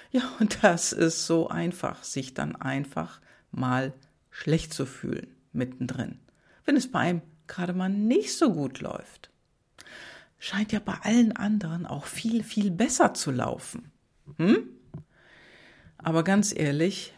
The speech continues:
lass dich nicht blenden. Denn überall, hinter jedem steckt eine andere Story. Irgendjemand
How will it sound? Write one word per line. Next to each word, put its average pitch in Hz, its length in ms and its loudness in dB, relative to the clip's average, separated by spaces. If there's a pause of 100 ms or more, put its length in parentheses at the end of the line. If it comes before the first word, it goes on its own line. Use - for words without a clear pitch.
lass 143 460 -2
dich 151 360 -6
nicht 143 380 -8
blenden. 117 640 -4 (500)
Denn 151 180 0
überall, 185 720 2 (340)
hinter 147 300 -2
jedem 190 460 2
steckt 170 380 -4
eine 160 140 -2
andere 143 280 -4
Story. 156 560 0 (1800)
Irgendjemand 190 880 6